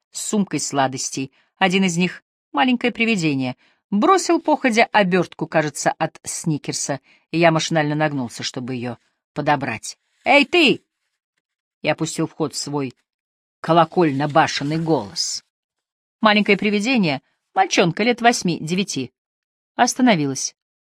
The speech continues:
«Ты что-то уронил», — сказал я, подавая ему обертку. «Чего?» Привидение взглянуло на меня, как на сумасшедшего. «Ты что-то уронил», — терпеливо повторил я. «Тут рядом урна».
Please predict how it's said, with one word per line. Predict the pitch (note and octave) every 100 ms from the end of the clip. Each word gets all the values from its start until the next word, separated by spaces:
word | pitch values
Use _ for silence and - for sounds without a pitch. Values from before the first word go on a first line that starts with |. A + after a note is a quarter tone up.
| _ _
«Ты | - D3
что-то | - D#3+ F#3+
уронил», — | A#3 G#3+ D#3+
сказал | - D#3+ D#3 D3+
я, | D3+ D3 C#3+ _ _ _ _ _ -
подавая | E3+ E3 D#3 D3+
ему | D3+ D3+
обертку. | D3 C#3+ - - C#3+ _ _ _ _ _ -
«Чего?» | F3 F3 D3 F3+ A3 _ _ _ _ _ _ _
Привидение | - A#3 A3+ A#3 A3+
взглянуло | G3+ A3 A3 G#3
на | G3+
меня, | G3+ F#3+
как | F#3+ -
на | F#3
сумасшедшего. | - F3+ - C3 - A2 A2 - _ _ _ _ _ -
«Ты | G#3
что-то | - - A#3 A#3 A#3
уронил», — | - A3 G#3+ A3 B3 A3 G#2+ _ _ _ _ _ _
терпеливо | - C3 C#3 C3+ C3+
повторил | C3+ - C3+ B2+ B2
я. | B2 B2 _ _ _ _ _ _ -
«Тут | F#4 F#4
рядом | C#4+ G#3+ G#3 -
урна». | C3+ C3 C3+ B2+